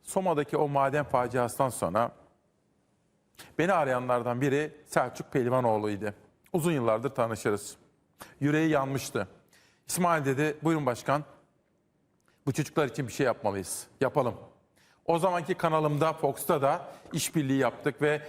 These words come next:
Türk Eğitim Derneği o çocuklara, madencilerin evlatlarına sahip çıkmıştı. Benzeri pek çok olayda da sizlere duyurmadık. Her şey duyurulmaz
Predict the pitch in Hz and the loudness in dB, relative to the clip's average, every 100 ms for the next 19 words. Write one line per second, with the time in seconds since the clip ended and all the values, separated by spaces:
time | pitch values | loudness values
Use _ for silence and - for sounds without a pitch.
0 | - 185 147 143 202 180 165 156 151 170 | -6 -4 0 0 0 2 2 2 0 0
1 | 156 - - 143 143 139 143 147 123 139 | -2 -2 0 2 2 2 2 0 0 2
2 | 143 156 127 123 123 123 - 127 135 131 | 2 2 0 0 0 0 0 0 0 2
3 | 120 117 - - 95 - 110 - _ _ | 0 -2 -10 -12 -10 -8 -8 -10 _ _
4 | _ _ _ _ 175 185 170 185 185 - | _ _ _ _ 0 2 0 0 0 -2
5 | 185 - 143 147 147 165 131 139 170 - | -4 0 2 2 2 0 2 2 0 -10
6 | - _ _ _ - 160 175 160 147 165 | -20 _ _ _ -2 2 2 2 2 2
7 | 147 117 147 - - - _ _ _ _ | 2 2 0 -4 -16 -20 _ _ _ _
8 | _ _ _ _ _ _ _ - 165 - | _ _ _ _ _ _ _ -4 -2 -2
9 | 151 139 147 135 123 151 - | -2 0 2 2 2 0 -2